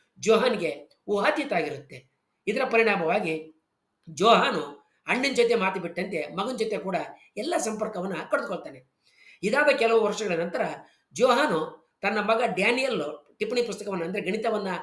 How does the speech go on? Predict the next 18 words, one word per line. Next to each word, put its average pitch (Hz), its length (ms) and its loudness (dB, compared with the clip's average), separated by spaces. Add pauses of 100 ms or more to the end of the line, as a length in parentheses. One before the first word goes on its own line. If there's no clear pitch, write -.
(380)
ಮಾಡ್ತಾ 196 260 0
ಇದ್ದಂತ 190 200 -4
ಟಿಪ್ಪಣಿ 202 340 -2
ಪುಸ್ತಕವನ್ನ 180 440 -4
ಕದ್ದು - 600 -2 (340)
ಅದರಲ್ಲಿ 208 260 2
ಹಿಂದಿನ 247 300 2 (100)
ದಿನಾಂಕಗಳನ್ನ 185 500 0
ನಮೂದಿಸ್ತಾನೆ. 165 680 -4 (220)
ಆ 180 180 4
ಮೊದಲು 220 380 2
ತಾನು 190 360 0
ಗಣಿತ 233 280 0 (120)
ಮತ್ತು 208 180 -2
ವಿಜ್ಞಾನದಲ್ಲಿ 180 960 -6
ಸಾಧನೆ 240 440 0
ಮಾಡಿದಂತ 196 340 0
ಸಂಗತಿಗಳನ್ನೇ 180 1080 -2